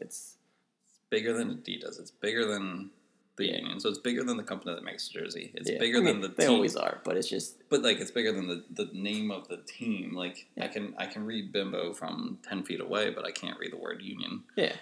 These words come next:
Speaker 1: I mean,
Speaker 2: It's always
Speaker 1: that's
Speaker 2: just kind of a pain.
Speaker 1: Yeah.
Speaker 2: I don't
Speaker 1: Yeah.
Speaker 2: know.
Speaker 1: Yeah, I mean, it just, and you look at other teams' jerseys and you, like, kinda forget that there's a sponsor there, and that's
Speaker 2: Yeah.
Speaker 1: never the case when you look at a Union jersey.
Speaker 2: Yeah.
Speaker 1: So
Speaker 2: Yeah.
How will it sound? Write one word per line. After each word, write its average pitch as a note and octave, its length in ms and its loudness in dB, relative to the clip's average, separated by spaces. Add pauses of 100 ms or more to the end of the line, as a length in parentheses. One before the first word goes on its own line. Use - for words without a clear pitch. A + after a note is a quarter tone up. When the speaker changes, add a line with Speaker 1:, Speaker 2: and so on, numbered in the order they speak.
Speaker 1:
I - 60 -2
mean, - 100 2
Speaker 2:
It's - 80 4
always - 220 4
Speaker 1:
that's - 140 -8
Speaker 2:
just - 80 -12
kind D#2+ 160 -10
of - 40 -10
a - 100 -20
pain. E2 340 -8 (160)
Speaker 1:
Yeah. - 220 0 (1160)
Speaker 2:
I - 80 -12
don't B2 80 4
Speaker 1:
Yeah. F2 120 6
Speaker 2:
know. - 60 -6 (440)
Speaker 1:
Yeah, C#3 180 8
I C3+ 60 6
mean, C3+ 200 4
it B2 60 2
just, C3+ 240 -4
and A#2 160 0
you A#2 60 0
look A#2 160 0
at - 80 -2
other - 140 -2
teams' - 280 -10
jerseys - 540 -10
and - 80 -8
you, - 160 -8
like, - 340 -10 (140)
kinda - 220 -12
forget - 360 -6
that - 100 -8
there's - 200 -6
a - 20 -6
sponsor - 400 -8
there, G1+ 240 -6
and G1+ 140 -4
that's G2 200 -2
Speaker 2:
Yeah. G2 60 -4
Speaker 1:
never - 180 -4
the - 120 -6
case - 320 -6
when - 80 -6
you - 80 -4
look - 140 -8
at - 80 -8
a - 100 -6
Union - 260 -4
jersey. - 380 -4
Speaker 2:
Yeah. G1+ 240 -6 (300)
Speaker 1:
So - 180 -6
Speaker 2:
Yeah. - 160 -4